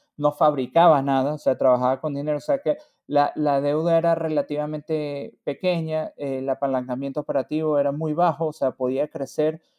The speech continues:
sin tener que incrementar mucho sus costes. Entonces,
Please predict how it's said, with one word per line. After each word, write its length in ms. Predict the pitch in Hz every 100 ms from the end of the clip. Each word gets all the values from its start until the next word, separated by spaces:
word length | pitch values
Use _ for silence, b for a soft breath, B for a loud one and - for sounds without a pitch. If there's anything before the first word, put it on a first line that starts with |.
| _
sin 300 | _ - 147
tener 320 | 131 131 131 131
que 80 |
incrementar 560 | 156 147 147 135 127 135
mucho 280 | 147 151 147
sus 220 | - 143
costes. 360 | - 202 180 160
Entonces, 380 | 139 143 190